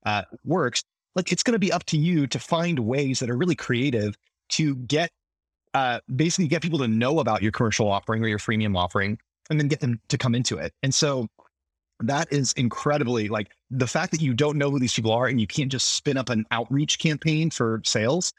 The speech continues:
means that, like, you have to do a lot of things in the product. You have to promote things that are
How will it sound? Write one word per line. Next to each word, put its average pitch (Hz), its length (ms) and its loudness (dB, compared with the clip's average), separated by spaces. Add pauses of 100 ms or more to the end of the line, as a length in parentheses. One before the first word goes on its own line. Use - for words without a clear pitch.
(340)
means 151 340 2
that, 143 140 2
like, 135 200 0
you 147 160 2
have 151 340 -4
to 170 80 -2
do 147 180 0
a 139 40 2
lot 123 260 0
of 127 80 -4
things 143 460 0
in 135 160 -2
the 127 80 -2
product. 117 500 -4
You 123 100 0
have - 220 -4
to 139 100 -4
promote 123 460 0
things 120 320 -2
that 120 140 -2
are 113 160 -6